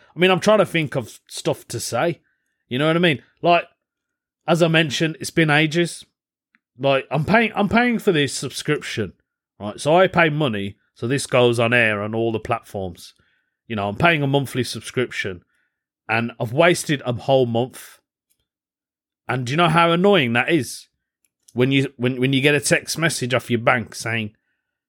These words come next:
"Buzzsprout has charged you eighteen dollars." That's how much I pay.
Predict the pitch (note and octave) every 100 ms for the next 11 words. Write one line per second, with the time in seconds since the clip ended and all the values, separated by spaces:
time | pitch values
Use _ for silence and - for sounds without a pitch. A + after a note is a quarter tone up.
0 | _ _ - E3 D#3+ - B2 C3 C3+ A#2+
1 | - - C#3+ C#3 - A#2+ B2 B2+ A#2+ C3+
2 | C3+ - B2+ B2+ A#2+ A2+ A2 G#2+ A2 G2+
3 | A#2 G#2 - F2+ F#2 F2+